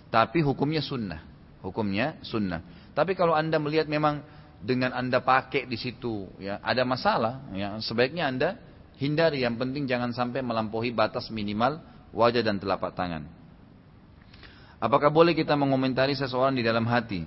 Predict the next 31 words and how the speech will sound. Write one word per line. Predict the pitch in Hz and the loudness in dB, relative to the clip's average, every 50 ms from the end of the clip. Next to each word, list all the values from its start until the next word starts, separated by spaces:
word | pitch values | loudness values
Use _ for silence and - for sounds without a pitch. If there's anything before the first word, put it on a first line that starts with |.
| - - | -8 -6
Apakah | - 101 - 117 113 107 127 127 123 - | -6 -4 -2 -2 0 2 2 0 0 0
kadar | - 117 117 117 113 117 113 117 | 2 0 2 4 4 2 2 2
dosanya | 110 113 113 113 110 113 117 120 123 123 | 0 0 -2 -2 -2 -2 -2 -2 -2 -4
sama | 113 117 117 117 117 117 | -2 0 0 2 2 2
dengan | 110 101 104 104 107 101 | 0 0 0 -2 -2 -2
kita | 95 107 104 110 110 | -4 -6 -4 -4 -2
berkomentar | 104 107 101 - 107 104 110 110 110 101 117 107 | -2 -2 -2 -2 -4 -2 -2 -2 0 -2 -2 -2
dengan | 104 101 101 98 95 | -2 -4 -2 -4 -4
teman? | 90 - 113 113 107 92 80 71 - - - - - - - - - - | -4 -2 0 2 2 0 0 -6 -12 -16 -20 -20 -20 -20 -20 -20 -16 -10
Jadinya | 87 92 104 95 107 113 120 117 | -4 -4 -2 -2 0 0 0 0
bergosip. | 107 104 95 92 113 110 - - 98 82 - - - - - | 0 -2 -2 -2 -2 -2 -2 -4 -6 -6 -8 -16 -20 -20 -10
Biasakan | - 131 139 147 - 175 175 180 165 151 | -2 0 0 2 2 2 0 2 2 2
hatinya | 139 135 151 151 143 | 0 0 0 0 0
berzikir. | 135 123 120 98 120 131 127 - - 113 110 101 90 80 - - - - - - - - - - - - - - - - - - - | 0 0 -2 0 0 -2 -2 -2 -2 0 0 0 -2 -4 -10 -16 -18 -20 -20 -20 -20 -20 -20 -20 -20 -20 -20 -20 -20 -20 -20 -18 -10
Sama | - 151 160 165 165 165 160 | -6 -4 -4 -2 -2 -2 0
saja, | - 180 175 143 143 127 | 0 0 0 0 0 -2
mulutnya | 120 117 120 127 147 - 139 123 | 0 0 -2 -2 -2 -4 -4 -2
nggak | 117 107 95 95 | -2 -2 -2 0
gosip, | 110 120 117 - 147 - | 0 0 0 -2 -4 -2
tapi | 123 113 120 | -2 -2 -2
hatinya | 113 110 104 127 131 127 113 | -2 -4 -2 -2 -2 -2 0
gosip, | 120 131 127 127 - 104 - | 2 0 0 0 -4 -8 -6
kan? | - 139 170 170 143 - - - - - - - - - - - - - - - - | -6 -10 -10 -10 -14 -18 -20 -20 -20 -20 -20 -20 -20 -20 -20 -20 -20 -20 -20 -20 -18
Ya. | - 78 82 - - - - - - - - - - - - - | -12 -12 -12 -12 -12 -16 -20 -20 -20 -20 -20 -20 -20 -20 -12 -2
Sama | - 110 120 131 131 | 0 0 2 2 2
saja, | 127 156 160 160 151 135 | 2 2 2 2 2 0
nanti | 135 147 151 160 | 0 0 0 0
akhirnya | 143 143 151 160 156 | 0 0 0 -2 0
kalau | 151 139 135 127 | 0 0 0 2
saya | 139 139 139 | 0 0 0
bilang, | 147 147 147 143 139 139 | 2 2 2 0 0 -6